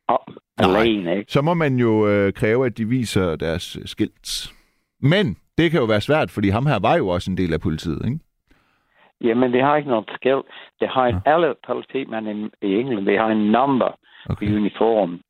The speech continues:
Speaker 2: Ah.
Speaker 1: på deres skulder, ikke? På begge sider af deres skulder, ikke?
Speaker 2: Nej.
Speaker 1: Og der har en bestemt nummer, øh, og det skal man, man, man kan tage man kan, øh,
Speaker 2: Men,
Speaker 1: øh, kan man
Speaker 2: men,
Speaker 1: sige,
Speaker 2: men jeg,
Speaker 1: bruge
Speaker 2: men jeg vil,
Speaker 1: number.
Speaker 2: men jeg, ja, ja,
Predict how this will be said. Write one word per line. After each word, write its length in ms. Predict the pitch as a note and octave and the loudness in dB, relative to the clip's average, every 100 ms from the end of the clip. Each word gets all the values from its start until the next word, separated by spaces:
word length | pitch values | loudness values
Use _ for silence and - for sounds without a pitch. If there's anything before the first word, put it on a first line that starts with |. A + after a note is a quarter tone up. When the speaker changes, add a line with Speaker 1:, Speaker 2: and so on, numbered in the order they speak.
| - | -10
Speaker 2:
Ah. 320 | C#3+ D3 - | -6 -6 -2
Speaker 1:
på 60 | G#2+ | 2
deres 120 | G2+ - | 2 0
skulder, 420 | - - C3 G2+ | -6 0 2 2
ikke? 220 | A2+ - - - | 0 -2 -14 -16
På 60 | G#2+ | -6
begge 280 | B2+ C3 - | -4 -4 -6
sider 200 | A#2+ A2+ | -4 -4
af 100 | - - | -6 -6
deres 200 | A2+ A2 | -8 -8
skulder, 420 | - - G#2 F#2+ | -14 -6 -4 -2
ikke? 120 | A2 - - | -4 -8 -8
Speaker 2:
Nej. 140 | D2+ - - - - - - - - - | -6 -6 -18 -20 -20 -18 -20 -20 -18 -6
Speaker 1:
Og 160 | G#2 | 0
der 80 | C3 | 2
har 180 | C3 B2 | 2 2
en 140 | G#2+ | 0
bestemt 340 | G2 - C3 G#2+ G#2 | -4 0 -2 0 0
nummer, 400 | A2+ A2+ G2+ - - | 0 0 -2 -2 -4
øh, 240 | F#2+ G2 F#2 F#2 F#2+ - | -6 -6 -6 -6 -2 -2
og 160 | F2+ | 0
det 140 | C3 - | -2 -2
skal 140 | - | -2
man, 240 | G#2 G2+ - - _ _ _ | 0 0 -4 -10 _ _ _
man, 300 | G2 A2 G2+ - - | -2 0 -2 -6 -6
man 140 | G2 G2 | -2 0
kan 140 | - | -2
tage 200 | - F#2 - _ - - - | 0 -2 -2 _ -8 -8 -4
man 200 | G2 G2 | -2 -2
kan, 120 | - G2 | -2 -4
øh, 520 | - - - - - | 0 0 0 0 0
Speaker 2:
Men, 120 | C3 | 2
Speaker 1:
øh, 60 | - | 0
kan 180 | - - | 0 -2
man 100 | - | 0
Speaker 2:
men, 120 | C3+ | 0
Speaker 1:
sige, 120 | - | 0
Speaker 2:
men 200 | C3 B2 | 0 2
jeg, 120 | A#2+ B2 | 2 0
Speaker 1:
bruge 80 | B2 | 0
Speaker 2:
men 140 | A#2+ | 2
jeg 120 | A#2+ | 2
vil, 60 | D3 | 2
Speaker 1:
number. 260 | C3+ - - | 0 -2 0
Speaker 2:
men 140 | A#2+ | 0
jeg, 120 | A#2+ A2+ - | 2 0 0
ja, 160 | A2 - | 0 0
ja, 200 | A#2+ G#2 | 0 0